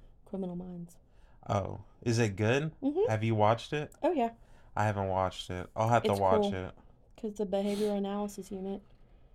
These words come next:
Speaker 1: they go in depth and they analyze the behaviors of serial killers
Speaker 2: Right.
Speaker 1: and other types of criminals.
Speaker 2: I think that's pretty interesting to be
Speaker 1: Mm-hmm.
Speaker 2: in the same room as them people and just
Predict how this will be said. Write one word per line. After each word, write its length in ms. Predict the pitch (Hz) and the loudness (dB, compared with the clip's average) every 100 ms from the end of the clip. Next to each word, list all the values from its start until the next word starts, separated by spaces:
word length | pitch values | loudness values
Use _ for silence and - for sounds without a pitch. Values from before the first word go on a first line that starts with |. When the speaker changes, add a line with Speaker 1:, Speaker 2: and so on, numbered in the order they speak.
| - - | -20 -10
Speaker 1:
they 160 | 202 196 | -6 -6
go 260 | 202 196 | -4 -4
in 220 | 196 190 | -4 -6
depth 380 | 185 190 - - | -6 -8 -8 -12
and 140 | 190 185 | -10 -8
they 400 | 185 185 190 185 - - - - - - - | -6 -8 -8 -12 -16 -20 -20 -20 -20 -18 -10
analyze 440 | 190 190 190 185 | -8 -6 -8 -8
the 80 | 190 | -8
behaviors 480 | 190 190 185 180 170 | -8 -8 -8 -10 -10
of 380 | 185 175 175 - - - - - - - - - - - - | -8 -8 -12 -20 -20 -20 -20 -20 -20 -20 -20 -20 -20 -20 -20
serial 400 | - 208 196 190 | -6 -4 -4 -6
killers 480 | 196 185 190 185 - | -8 -10 -10 -12 0
Speaker 2:
Right. 300 | 113 98 92 | 2 2 0
Speaker 1:
and 120 | 92 - - - | -8 -16 -20 -12
other 240 | 196 180 180 | -8 -8 -10
types 340 | 196 196 - | -12 -14 -14
of 80 | 214 | -12
criminals. 460 | 214 208 202 202 - - 131 | -6 -6 -6 -8 -14 -6 -2
Speaker 2:
I 60 | |
think 160 | 131 156 | 0 2
that's 180 | 113 - | 0 0
pretty 240 | 110 98 | -2 -2
interesting 500 | 92 95 95 - 95 | -2 -2 -2 -6 -6
to 60 | 98 | -6
be 300 | 98 101 95 | -4 -4 -4
Speaker 1:
Mm-hmm. 260 | 247 294 | -8 -6
Speaker 2:
in 80 | 110 | -2
the 80 | 98 | -2
same 300 | - 101 95 | -2 -2 -2
room 180 | 98 98 | -2 -2
as 140 | 90 | -4
them 180 | 98 95 | -4 -4
people 400 | 98 95 - 95 | -4 -6 -4 -4
and 160 | 95 90 | -4 -6
just 180 | 90 | -8